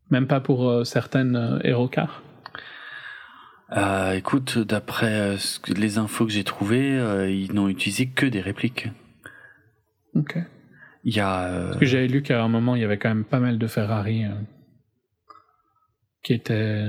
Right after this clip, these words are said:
Speaker 1: qui était vrai, quoi.
Speaker 2: Ah bon ?
Speaker 1: Mais peut-être que je me trompe.
Speaker 2: Non, écoute, moi, je, euh, non, non. Enfin, voilà, après, euh, peut-être mes sources sont pas justes, hein, mais d'après ce que j'ai sous les yeux, que ce soit les G T quarante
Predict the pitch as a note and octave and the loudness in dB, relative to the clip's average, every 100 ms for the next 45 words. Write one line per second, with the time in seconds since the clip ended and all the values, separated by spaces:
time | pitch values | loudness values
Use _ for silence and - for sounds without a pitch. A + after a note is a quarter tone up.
0 | G#2 G#2 G#2 - - G2+ F#2+ G2 - A#2+ | -2 -2 -4 -4 -4 -2 -4 -6 0 2
1 | C3+ A#2 - - - A#2+ G#2+ A2+ - C3+ | 2 0 -4 -10 -6 -6 -4 -6 -4 -6
2 | - - G#2 A2 B2 A2 A#2+ B2 A#2 A#2 | -6 -2 2 2 0 0 -2 0 0 2
3 | A2 G2+ G2+ F#2+ F#2+ F#2 - - - - | 0 0 0 2 0 -2 -6 -14 -12 -12
4 | - - - - F#2+ F2+ - F2 - - | -12 -14 -10 -2 0 0 0 -2 -2 -2
5 | G2+ G2 F#2+ A2 A2 - - B2+ - - | 0 2 2 0 -2 -4 -6 -6 -2 0
6 | G2+ - - G#2 A2+ F#2+ F#2 - A2+ G2+ | -2 -4 0 0 2 0 -2 0 0 0
7 | F#2 F#2 F#2+ F#2+ - G#2+ - A2 - B2 | -2 -2 -2 -4 -2 -2 0 -2 0 -2
8 | B2 - G#2+ A2+ A#2 C3 C3 B2 B2 A2+ | -2 -2 0 0 0 -2 0 0 2 0
9 | G2+ G2 G2 F#2+ G2 A2 - A2 G#2+ - | 0 -2 -2 -2 0 -2 0 0 0 -2
10 | G#2 G#2 G#2+ B2+ A2 - G#2+ - A#2 G#2+ | 0 0 0 0 -2 -4 -4 -2 0 0
11 | G2+ A2 - A#2 A#2+ A2+ B2 B2+ | -2 -2 -4 0 0 2 0 -2